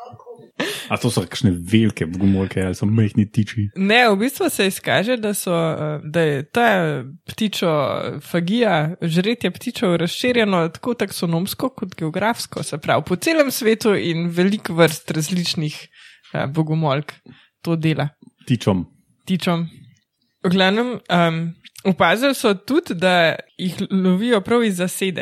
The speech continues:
Speaker 2: in to so pa predvsem na, na vrtnih krmilnikih v-, lovijo kolibrije. V Ameriki so kar popularni te vrtni krmilniki za kolibrije in tam jih bogomolkica počaka in capa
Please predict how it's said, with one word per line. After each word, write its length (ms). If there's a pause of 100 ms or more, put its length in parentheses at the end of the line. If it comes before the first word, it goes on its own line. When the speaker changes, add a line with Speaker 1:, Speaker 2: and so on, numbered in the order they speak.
Speaker 2:
in 140
to 100
so 180
pa 200 (240)
predvsem 400
na, 260
na 160
vrtnih 460
krmilnikih 720
v-, 240 (200)
lovijo 520 (280)
kolibrije. 720
V 180
Ameriki 420
so 120
kar 160
popularni 600
te 200
vrtni 360
krmilniki 540
za 100
kolibrije 520
in 140
tam 160
jih 140
bogomolkica 640
počaka 500
in 160
capa 380